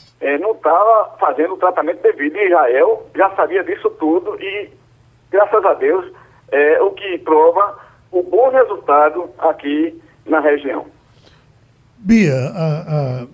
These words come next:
Speaker 2: a, a Espanha aprendeu com o sangue ou, ou, ou teve divisão pra tomar as decisões ou foi uma coisa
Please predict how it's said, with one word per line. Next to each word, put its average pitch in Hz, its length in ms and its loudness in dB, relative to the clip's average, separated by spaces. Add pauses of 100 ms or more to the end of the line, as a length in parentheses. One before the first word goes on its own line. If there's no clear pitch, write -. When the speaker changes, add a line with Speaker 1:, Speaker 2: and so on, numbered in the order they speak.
(360)
Speaker 2:
a, 143 60 -6
a 165 40 -4
Espanha 214 440 0
aprendeu 175 500 2
com 175 160 -6
o 147 60 -2
sangue 233 600 -2
ou, 185 560 -2
ou, 170 240 -8
ou 143 260 -6
teve 190 300 2
divisão 170 800 0
pra 151 300 -6
tomar 160 400 -4
as 151 80 0
decisões 196 880 -4 (340)
ou 190 80 -2
foi 208 160 0
uma 190 180 -2
coisa 180 600 0